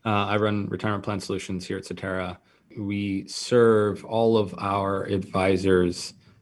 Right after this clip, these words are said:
in helping them win, retain, and grow retirement plans business. So any advisor that does retirement plans business, uh, that it impacts them in one way or another, we're, we're basically here to support them, help them to grow,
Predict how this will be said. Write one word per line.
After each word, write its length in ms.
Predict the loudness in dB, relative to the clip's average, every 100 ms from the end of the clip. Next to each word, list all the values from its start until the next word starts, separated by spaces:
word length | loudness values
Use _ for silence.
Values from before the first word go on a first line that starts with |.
| -4
in 80 | 0
helping 380 | 2 4 4 4
them 340 | 4 4 4
win, 180 | 2 2
retain, 460 | 0 -2 -2 -2 -2
and 120 | 0
grow 160 | 4 4
retirement 420 | 2 0 0 0
plans 280 | -2 -4 -2
business. 440 | -4 -4 -6 -6
So 140 | -6
any 240 | 0 4 4
advisor 400 | 4 2 2 0
that 260 | -2 -4 _ _ _ _ 2
does 260 | 4 6
retirement 380 | 4 4 2 2
plans 260 | 0 0 0
business, 680 | 0 0 0 0 -2 -8 -18 _ _ -8
uh, 120 | -8 -4
that 160 | -2 0
it 80 | 2
impacts 480 | 2 2 0 0
them 160 | -2 0
in 100 | 2
one 160 | 2 2
way 100 | 2
or 60 |
another, 300 | 0 0 0
we're, 320 | 0 -2 -2 -8
we're 220 | -4 -4 -4 -4
basically 300 | -4 -2 -4
here 140 | -2
to 40 | -4
support 320 | -2 -2 -2
them, 300 | -4 -6 -8 _ _ _ _
help 200 | -6 -2
them 120 | -2
to 60 | -2
grow, 500 | 0 0 0 -2